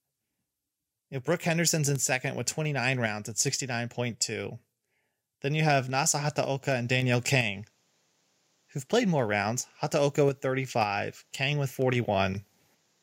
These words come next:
They're both at sixty-nine point five and sixty-nine point six, respectively.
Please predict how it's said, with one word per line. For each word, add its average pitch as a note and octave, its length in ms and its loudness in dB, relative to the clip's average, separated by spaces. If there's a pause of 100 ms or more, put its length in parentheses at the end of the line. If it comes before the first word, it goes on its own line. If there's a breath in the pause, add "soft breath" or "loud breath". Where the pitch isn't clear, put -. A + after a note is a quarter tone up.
(120)
They're C#3+ 140 2
both D3 280 4
at C#3 120 2
sixty-nine A#2+ 720 0
point A#2 340 -4
five A2 380 0
and A#2 100 -2
sixty-nine A#2 480 -4
point A2 300 -4
six, - 340 4
respectively. - 760 -4